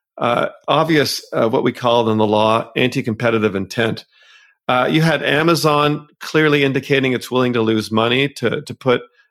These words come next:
a rival out of business. So there were a lot of smoke and guns, uh, coming out. Some of the, uh, questioners raised them.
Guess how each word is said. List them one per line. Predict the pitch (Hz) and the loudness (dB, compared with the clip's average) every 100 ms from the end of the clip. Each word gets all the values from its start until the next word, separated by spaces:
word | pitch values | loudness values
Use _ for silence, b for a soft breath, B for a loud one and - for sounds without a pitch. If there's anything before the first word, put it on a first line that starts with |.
| - | -6
a | |
rival | 117 120 120 117 | -2 0 0 2
out | 117 107 | 2 2
of | 90 | 0
business. | 117 - 131 - - b b b | 0 0 -4 -6 -14 b b b
So | b 175 | b 0
there | 165 233 | 2 4
were | 226 | 4
a | 160 135 | 2 2
lot | 127 131 165 | 2 2 2
of | 139 | 0
smoke | - 151 151 | -2 -2 -2
and | 123 | -2
guns, | 120 123 151 147 - - | 0 0 -2 -6 -10 -4
uh, | 127 120 - | -2 -2 -2
coming | 135 127 | -4 -2
out. | 123 139 - | 0 0 -2
Some | - 143 | -2 0
of | 139 | 2
the, | 127 127 127 | 0 0 0
uh, | - 117 | -2 -2
questioners | - 127 - 123 110 101 | -2 -4 -2 -2 -2 0
raised | 117 117 | 0 0
them. | 135 135 | -2 -4